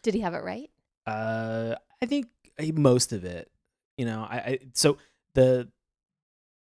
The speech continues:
Speaker 2: again, I took it and let it just ruminate in my brain. I was like, "What the fuck is this thing? Like, how does this happen?"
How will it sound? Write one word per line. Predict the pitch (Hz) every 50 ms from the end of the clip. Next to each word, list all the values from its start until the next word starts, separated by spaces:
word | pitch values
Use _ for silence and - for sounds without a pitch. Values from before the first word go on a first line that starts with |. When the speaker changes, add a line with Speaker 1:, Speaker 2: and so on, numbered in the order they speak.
| _ _ _ -
Speaker 2:
again, | 135 143 151 151 139 139 - _ _
I | - 139 160
took | 165 - 156 127 - -
it | 101 101 101 - _ _ _ _
and | - 117 113 113
let | 113 110
it | 110 110 - -
just | - 113 101 -
ruminate | - 107 107 117 113 110 107 104 101 98 - _
in | - 117 107
my | 104 98 98
brain. | 95 98 110 110 110 110 101
I | 98
was | 98 101 101
like, | 107 98 - _ _ _
"What | - - -
the | - - -
fuck | - - -
is | 160 139
this | 135 143 135 -
thing? | - - 165 175 160
Like, | 123 104 -
how | - 113 113 123
does | 131 131
this | 131 139 -
happen?" | - - 170 190 - -